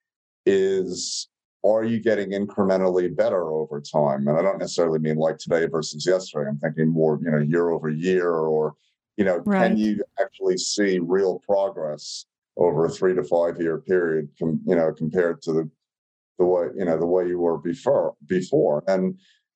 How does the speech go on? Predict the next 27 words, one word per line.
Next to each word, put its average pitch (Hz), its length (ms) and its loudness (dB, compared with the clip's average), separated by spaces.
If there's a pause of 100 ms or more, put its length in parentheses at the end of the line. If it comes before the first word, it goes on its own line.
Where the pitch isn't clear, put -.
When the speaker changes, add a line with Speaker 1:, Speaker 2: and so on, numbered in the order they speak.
(160)
Speaker 1:
you 160 120 2
know, 131 220 0
I, 160 180 -2 (420)
there 139 80 4
are 135 40 0
many 156 240 0
times 82 400 -4
where 87 180 4
I 87 220 0
have, 82 160 0 (520)
um, 80 600 -2 (720)
questioned 85 720 -4 (600)
myself 80 540 2 (220)
over, 85 360 2
you 90 60 0
know, 82 140 2
over 80 140 -2
the 87 80 2
length 87 260 -2
of - 120 -20
time 85 220 0
that 80 80 0
I've 78 140 -2
been 85 80 -2
in 82 100 -2
the 85 60 -4
business, 87 380 0